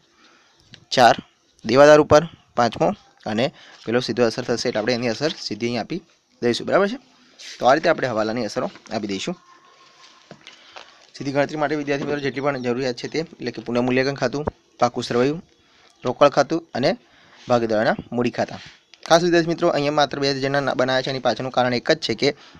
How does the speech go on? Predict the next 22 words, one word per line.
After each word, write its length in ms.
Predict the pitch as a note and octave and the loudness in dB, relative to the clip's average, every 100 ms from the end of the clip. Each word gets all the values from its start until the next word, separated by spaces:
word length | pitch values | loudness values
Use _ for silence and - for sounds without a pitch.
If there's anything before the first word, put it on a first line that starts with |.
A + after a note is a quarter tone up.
| - | 0
આપણે 200 | A#2 F#3 | 4 6
જે 140 | G3 G3 - - - | 4 0 -4 -20 -6
ત્રીજો 200 | C#3 D#3 | 0 4
જે 100 | D#3 | 4
નવો 160 | C3+ E3+ | 4 6
ભાગીદાર 340 | E3+ D3 C3+ | 4 6 6
આવે 160 | A2 A2 | 6 2
છે 160 | D#3 - _ _ - - | -2 -6 _ _ -12 -4
અર્પિતા, 380 | A2+ A2+ A#2+ F#3+ - - _ _ _ _ - | -2 0 2 2 -2 -20 _ _ _ _ 6
એનો 280 | E3+ C3+ - _ | 6 6 -2 _
આપણે 220 | - A2 B2+ | 2 4 2
શું 120 | D#3 | 2
કરીશું? 180 | D3 C#3 | 0 0
સીધી 240 | A#2+ A#2+ | -2 0
અસર 240 | A2 C#3+ D#3+ _ | 2 2 0 _
આપીશું. 340 | A2 A2 - - | -6 -6 -6 -4
એટલા 160 | A#2+ G2+ | 0 0
માટે 200 | E2+ - - _ _ _ _ _ - | -2 -14 -20 _ _ _ _ _ -4
અસર 220 | C#3 D#3+ | -2 2
આપી 160 | F3+ C#3+ | 2 2
વિદ્યાર્થી 320 | B2 A2+ A2+ | -2 -4 -4
મિત્રો 200 | A#2 D#3 | -4 -4